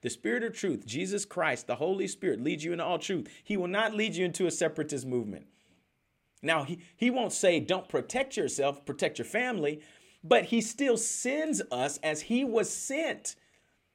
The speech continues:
to bring the gospel to people. Listen, Second Timothy three, let's go there. Second Timothy three,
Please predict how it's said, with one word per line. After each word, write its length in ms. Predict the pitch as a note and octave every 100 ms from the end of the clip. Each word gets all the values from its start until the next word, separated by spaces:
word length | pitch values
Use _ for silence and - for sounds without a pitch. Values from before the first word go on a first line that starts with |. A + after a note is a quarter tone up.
| _ _ _ _ -
to 120 | A#3
bring 360 | E3+ D#3+ C4 B3
the 100 | D3+
gospel 500 | G#3 A3+ E4+ - G#3
to 80 | F3
people. 560 | F#3 E3 - F2 - _ _ _ _ _ _ _ _ _ _ _ _ - -
Listen, 420 | A3 A3+ A#2 - -
Second 340 | - A#3+ A3
Timothy 340 | A3+ G#3+ G3+ F3+
three, 340 | F#3+ G3 D3+
let's 200 | B2 E3+
go 220 | - G3+ F3+
there. 260 | B2 - - - -
Second 380 | - G3+ G3+
Timothy 400 | - G#3 G#3+ A3
three, 400 | A3 B3+ B3+ E3+